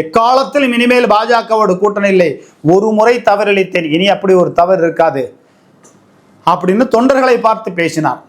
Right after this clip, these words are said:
ஆனால் இன்றைக்கு இருக்கக்கூடிய இந்த அனைத்து இந்திய அண்ணா திராவிட முன்னேற்ற கழகம் பாஜகவோடு கூட்டணி போனால் கட்சியை விட்டு விலகுவேன் என்று சொன்ன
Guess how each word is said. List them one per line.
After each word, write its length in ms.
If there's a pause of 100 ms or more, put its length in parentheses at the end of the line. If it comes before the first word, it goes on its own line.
(140)
ஆனால் 400 (160)
இன்றைக்கு 360
இருக்கக்கூடிய 420
இந்த 160
அனைத்து 260
இந்திய 200
அண்ணா 220
திராவிட 340
முன்னேற்ற 420
கழகம் 360 (1000)
பாஜகவோடு 840
கூட்டணி 340
போனால் 320
கட்சியை 280
விட்டு 200
விலகுவேன் 340
என்று 200
சொன்ன 160